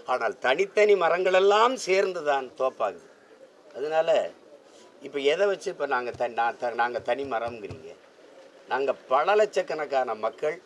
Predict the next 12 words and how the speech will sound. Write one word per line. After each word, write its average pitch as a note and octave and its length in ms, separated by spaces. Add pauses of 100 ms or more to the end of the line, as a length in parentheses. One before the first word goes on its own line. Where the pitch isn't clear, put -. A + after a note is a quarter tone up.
(320)
அதுல D#3+ 420
வேற E3 300 (840)
தலைவர்களை, E3 720 (800)
இயக்கங்களை E3 520
நம்பி C#3+ 240
இல்லாம B2 500 (140)
தமிழ் D3+ 280
மக்களை, D3 680
தமிழ் C#3+ 280 (100)
பேரின D#3 440
மக்களை A#2 400
நம்பி B2+ 420